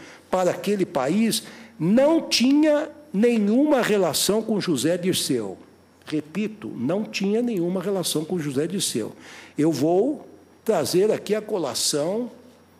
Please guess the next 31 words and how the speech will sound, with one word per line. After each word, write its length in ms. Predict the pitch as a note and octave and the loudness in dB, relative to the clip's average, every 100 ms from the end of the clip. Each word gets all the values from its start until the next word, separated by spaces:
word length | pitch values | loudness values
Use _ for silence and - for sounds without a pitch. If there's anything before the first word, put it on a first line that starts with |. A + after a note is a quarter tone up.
| _ _ _ _ _ _ _ - | _ _ _ _ _ _ _ -6
um 160 | F3+ | -4
dado 420 | D#3 D3+ F#3 G3+ | -2 0 0 -2
importantíssimo 1400 | G#3+ D#3 - F#3+ A#3 - F#3+ - - D3 F#3 - A#3 A#3 D#4 - - - _ _ _ | -2 -4 0 0 2 0 -2 -4 -6 -4 -4 -4 -4 -6 -8 -12 -20 -20 _ _ _
que 100 | - | -8
foi 200 | - G3 | 0 2
extraído 420 | G3+ - E3+ F3+ | 2 2 0 0
da 80 | G#3 | 0
comissão, 920 | - F#3+ D#3 A#2+ - D#3+ E3 G#3+ C4+ - | 0 0 0 0 2 2 2 0 -2 -6
da, 180 | - C#3+ | -4 -2
da 160 | B2 C3+ | 0 0
C 220 | - G3+ | 2 0
P 160 | G#3+ F#3 | 0 0
M 200 | C3+ C3+ | 0 0
I, 280 | G3 A#3+ - - - _ | 0 -4 -8 -20 -20 _
dos 180 | - D3+ | -6 -6
Correios, 760 | - C#3+ A2+ A2+ B2 F#3 G3+ - | -2 -2 -2 -2 -2 -4 -6 -6
do 100 | A2+ | -4
relatório 600 | D3+ C#3 - C3+ C#3+ - | -2 -2 -4 -4 -4 -4
final, 640 | - B2 A#2 A#2 F3 A3 | -4 -2 -2 -4 -4 -4
depois 380 | C3 C#3+ D#3+ D#3 | -4 -2 0 0
de 100 | C3+ | 0
ler 300 | B2 D3 G3 | 0 2 2
os 120 | D3+ | 2
depoimentos 760 | A2 C#3 D#3+ C3+ C3+ F#3+ - - | -2 -2 -2 -2 0 -2 -4 -4
tomados 480 | - C3+ F3+ F#3 - | -2 -2 -4 -4 -4
também 240 | C#3+ F3 | -2 -2
em 60 | E3+ | -2
juízo 340 | C3 F#3 F3 | -2 -2 -4
por 120 | - | -8
carta 280 | - F#3 F#3 | -6 -4 -2
rogatória 680 | D3 C#3 C3 - G3 G#3 | -4 -4 -4 0 2 2